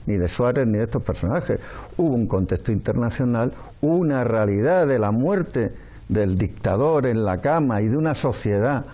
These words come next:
española pujante que ya desbordaba las estructuras del franquismo en aquel momento. Era un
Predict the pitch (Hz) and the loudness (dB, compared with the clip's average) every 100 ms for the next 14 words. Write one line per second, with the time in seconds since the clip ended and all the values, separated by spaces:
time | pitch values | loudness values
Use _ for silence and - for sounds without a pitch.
0 | - - - - 98 127 113 90 98 87 | -18 -8 -8 -4 -2 0 0 0 -2 -2
1 | 143 160 156 - 80 - - - - - | 0 0 0 -2 -2 -4 -8 -18 -18 -18
2 | - 95 98 139 143 101 110 90 95 143 | -6 0 2 2 0 0 0 0 2 2
3 | 123 107 92 98 - 90 - 98 101 98 | 2 2 0 -2 -2 -4 -2 0 2 0
4 | 82 87 90 - 156 127 92 101 107 101 | -2 -2 -2 0 0 2 0 0 0 0
5 | 156 151 113 117 | 0 0 0 -2